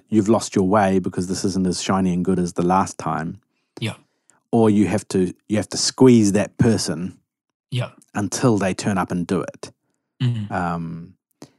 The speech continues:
Speaker 1: and, you know, I think back to my own experience of being involved, uh, in megachurch life and thinking back to incidents where I did that to people.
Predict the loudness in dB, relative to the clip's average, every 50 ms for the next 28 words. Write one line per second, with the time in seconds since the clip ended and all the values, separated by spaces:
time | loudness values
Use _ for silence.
0 | _ _ -8 -4 -2 0 0 0 0 0 0 0 -2 -2 -4 -8 -16 _ _ _
1 | _ _ _ _ _ _ _ 0 0 2 4 4 2 0 0 -2 -2 -2 -2 -4
2 | -4 -2 -2 0 2 4 4 4 2 2 0 -2 -2 -2 -2 -4 -4 -6 -4 -2
3 | -2 -2 -4 -4 -4 -4 -4 -2 -4 -4 -6 -10 -18 -20 _ _ _ _ _ _
4 | _ _ -14 -12 -10 -6 -4 -4 -2 -2 -2 -2 -4 -4 -4 -6 -4 -4 -4 -2
5 | -2 -2 -2 -2 -6 -6 -6 -4 -4 -4 -2 -2 -2 -2 -2 -4 -4 -6 -8 -6
6 | -6 -6 -4 -4 -6 -6 -6 -8 -6 -2 -2 -2 -2 -2 -2 -4 -2 0 0 0
7 | 0 0 -2 -4 -4 -6 -10 -6 -6 -6 -6 -6 -10 -12 -14